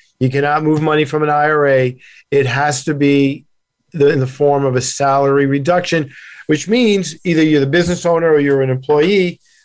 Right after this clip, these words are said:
but you have to communicate with whoever you work for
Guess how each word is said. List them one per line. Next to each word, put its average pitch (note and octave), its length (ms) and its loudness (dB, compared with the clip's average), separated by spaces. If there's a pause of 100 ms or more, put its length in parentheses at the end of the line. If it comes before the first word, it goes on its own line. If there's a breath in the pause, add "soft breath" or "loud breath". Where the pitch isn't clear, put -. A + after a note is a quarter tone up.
(120 soft breath)
but D3 240 -2
you D#3 140 0
have D3+ 140 2
to C#3+ 60 -2
communicate D#3 720 0
with C#3 340 0 (180)
whoever D3+ 360 2
you C#3+ 180 0
work D3+ 260 0
for C3+ 460 0